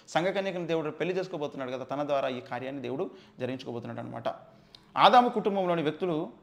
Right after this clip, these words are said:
రక్షణ పొంది దేవుని మహిమను స్వతంత్రించుకోవడానికి దేవుడు ఒక రక్షణ ప్రణాళిక, ఆ, రెడెంప్టివ్ ప్లాన్, ఆ, తయారు చేశాడు అంటూ ఇక్కడ రాయడం జరిగింది. ఈ విమోచన కార్యం, ఈ రక్షణ ప్రణాళిక పరలోకంలోని పరిశుద్ధులకు ఒక పాఠం.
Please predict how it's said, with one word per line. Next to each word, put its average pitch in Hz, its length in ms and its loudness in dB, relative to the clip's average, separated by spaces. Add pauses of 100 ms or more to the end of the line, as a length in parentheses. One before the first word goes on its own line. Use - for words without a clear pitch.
(140)
రక్షణ 156 300 0
పొంది 165 240 -2
దేవుని 160 280 0
మహిమను 147 320 -4
స్వతంత్రించుకోవడానికి 139 800 -4
దేవుడు 147 300 0
ఒక 143 140 -4
రక్షణ 131 300 -6
ప్రణాళిక, 131 460 -4 (2750)
ఆ, 127 180 -4
రెడెంప్టివ్ 208 580 0 (420)
ప్లాన్, 151 220 4 (760)
ఆ, 123 160 -8
తయారు 160 520 4
చేశాడు 123 400 -8 (100)
అంటూ 127 160 -10
ఇక్కడ 117 280 -12 (460)
రాయడం 120 300 -4
జరిగింది. 113 360 -12 (920)
ఈ 180 100 2
విమోచన 269 420 4
కార్యం, 185 500 2 (520)
ఈ 156 80 2
రక్షణ 165 260 2
ప్రణాళిక 165 440 0
పరలోకంలోని 175 680 2
పరిశుద్ధులకు 147 560 -4
ఒక 131 120 -8
పాఠం. 117 380 -4